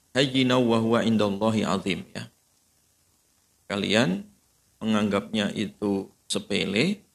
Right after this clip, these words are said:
tapi di sisi Allah itu besar ya, dosanya besar. Makanya di sini Imam Bukhari memasukkan bab menyepelekan masalah urusan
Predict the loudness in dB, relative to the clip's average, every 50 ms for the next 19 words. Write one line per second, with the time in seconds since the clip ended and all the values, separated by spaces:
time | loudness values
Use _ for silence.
0 | _ _ _ _ _ _ _ _ _ _ _ _ _ _ _ _ _ _ -8 -6
1 | -4 -4 -4 -2 -2 -2 -2 -2 -2 -2 -2 -2 0 0 -2 -2 -2 -4 -2 -2
2 | 0 -2 0 0 -2 -2 -2 -4 -6 -8 -10 -10 -10 -10 -10 -12 _ _ -6 -4
3 | -2 -2 -4 -4 -4 -4 -4 -4 -4 -4 -4 -6 -8 -12 _ _ _ _ _ _
4 | _ _ _ _ _ _ _ _ _ _ _ _ _ _ _ _ _ _ _ _
5 | _ _ _ _ _ _ _ _ _ _ _ _ _ _ _ _ _ _ _ _
6 | _ _ _ _ _ _ _ _ _ -10 -4 -2 0 2 2 2 2 2 2 2
7 | 2 2 2 4 4 4 4 2 2 0 2 2 2 4 4 2 4 4 6 6
8 | 6 6 6 4 4 4 4 2 0 -2 -4 -4 -4 -4 -4 -4 -6 -12 _ _
9 | _ _ _ _ _ _ 0 0 0 0 -4 _ 0 4 4 4 4 4 2 2
10 | 4 2 2 0 -2 0 2 2 2 2 2 2 2 2 2 0 0 0 0 0
11 | 0 0 0 0 -2 -2 -4